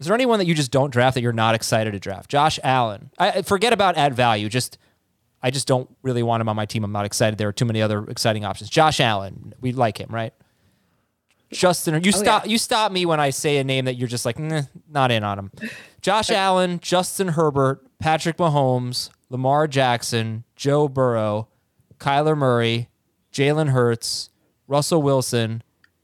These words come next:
Speaker 1: Dak Prescott, Tom Brady, Trey Lance, Matthew Stafford.
Speaker 2: <sighs> I would have to stop it at Stafford, maybe. Uh, the only one that kind of maybe rings a little bit of a red flag is Dak Prescott, just because of the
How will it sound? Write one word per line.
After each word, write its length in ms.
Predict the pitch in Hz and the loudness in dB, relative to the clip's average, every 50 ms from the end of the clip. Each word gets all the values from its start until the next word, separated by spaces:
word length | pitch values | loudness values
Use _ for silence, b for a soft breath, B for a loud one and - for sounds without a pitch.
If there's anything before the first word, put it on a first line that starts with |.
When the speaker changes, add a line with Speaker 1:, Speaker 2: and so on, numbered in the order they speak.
| _ _ | _ _
Speaker 1:
Dak 320 | - 135 143 156 - - | 0 2 2 0 0 -2
Prescott, 640 | - - 143 127 117 - - 117 107 107 107 104 - _ _ _ _ _ _ _ _ _ _ _ _ _ | -2 0 0 0 -2 -2 -2 -2 0 0 -2 -2 -6 _ _ _ _ _ _ _ _ _ _ _ _ _
Tom 280 | - 160 143 135 143 151 | -2 0 2 2 2 2
Brady, 540 | 143 143 135 127 123 120 113 113 110 104 - _ _ _ _ _ _ _ _ _ | 2 2 2 2 2 2 0 0 -2 -4 -8 _ _ _ _ _ _ _ _ _
Trey 260 | - - 139 135 135 | -2 0 2 2 2
Lance, 680 | 139 135 127 123 123 120 120 117 - - - - - - _ _ - | 2 2 2 2 2 0 0 -2 -4 -6 -8 -8 -10 -14 _ _ -4
Matthew 320 | 123 127 127 123 - 127 | -2 -2 0 0 0 -2
Stafford. 540 | 117 - - 107 104 98 - - - - - _ | -2 0 0 -2 -2 -2 -6 -10 -14 -16 -18 _
Speaker 2:
<sighs> 40 | _ _ _ _ _ _ _ _ _ _ _ _ _ _ _ _ _ _ _ _ _ _ _ _ _ _ _ _ _ B B B B B B B B B _ _ _ _ _ - | _ _ _ _ _ _ _ _ _ _ _ _ _ _ _ _ _ _ _ _ _ _ _ _ _ _ _ _ _ B B B B B B B B B _ _ _ _ _ 0
I 80 | 202 | 2
would 60 | 208 | 2
have 100 | 226 240 240 | 2 2 0
to 40 | 208 | -2
stop 220 | - - 214 214 | 0 0 2 2
it 60 | 190 175 | 2 0
at 80 | 170 | -2
Stafford, 400 | - - 156 185 262 - 330 302 | 0 0 0 0 0 0 -2 -2
maybe. 380 | 294 311 330 320 330 330 311 - | 0 0 0 0 0 -2 -2 -2
Uh, 300 | 208 220 220 214 208 202 | 0 0 2 2 2 0
the 100 | 214 220 | 0 0
only 160 | 254 294 320 | 0 -2 0
one 160 | 302 311 311 | 0 0 0
that 180 | 262 - - - | 0 -2 -6 -12
kind 320 | - - - 254 269 285 | -12 -4 -2 0 0 2
of 60 | 277 | 2
maybe 240 | 269 285 254 262 262 | 0 0 0 -2 -4
rings 280 | 226 226 254 254 262 254 | -2 -2 0 0 0 -2
a 40 | 240 | -2
little 180 | 226 262 285 262 | -2 -2 -2 0
bit 120 | 302 277 | -2 -2
of 80 | 262 269 | -2 -2
a 40 | |
red 240 | 254 240 254 254 226 | -2 0 -2 -2 -2
flag 400 | - - 254 240 240 240 240 214 | -4 -2 -2 0 0 0 0 -2
is 440 | 180 - 175 185 190 196 196 180 - | -4 -2 0 0 2 0 0 -2 -4
Dak 300 | - - 185 185 - - | -2 0 0 0 2 0
Prescott, 420 | - 202 202 208 - 214 196 - | 0 0 0 0 0 0 0 2
just 120 | 180 185 185 | -2 -4 -6
because 240 | - - 180 170 - | -4 -6 -6 -6 -6
of 60 | 151 | -6
the 220 | - 147 151 - | -6 -8 -8 -10